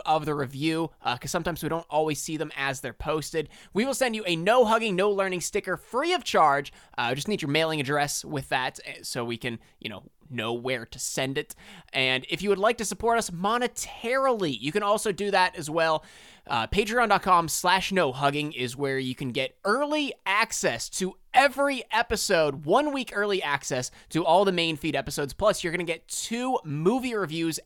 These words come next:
every single month and our content that we clip out of our weekly releases. It ranges anywhere from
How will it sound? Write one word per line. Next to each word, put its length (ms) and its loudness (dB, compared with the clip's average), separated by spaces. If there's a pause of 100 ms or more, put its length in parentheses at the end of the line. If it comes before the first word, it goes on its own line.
every 260 -2
single 300 -2
month 240 -4 (400)
and 520 2
our 160 2
content 520 -2
that 100 -6
we 80 -6
clip 460 -8 (100)
out 340 4 (300)
of 220 4
our 180 0
weekly 380 -6
releases. 500 -6
It 120 -12
ranges 300 0
anywhere 280 2
from 180 -4